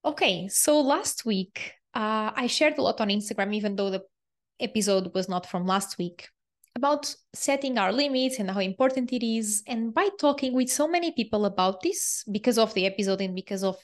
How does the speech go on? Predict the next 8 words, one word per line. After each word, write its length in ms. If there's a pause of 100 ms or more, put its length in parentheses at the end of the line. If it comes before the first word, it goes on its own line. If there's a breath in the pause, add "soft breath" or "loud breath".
(140)
uh, 120
what 240
I 80
was 220
posting 420
on 120
Instagram 760
more 480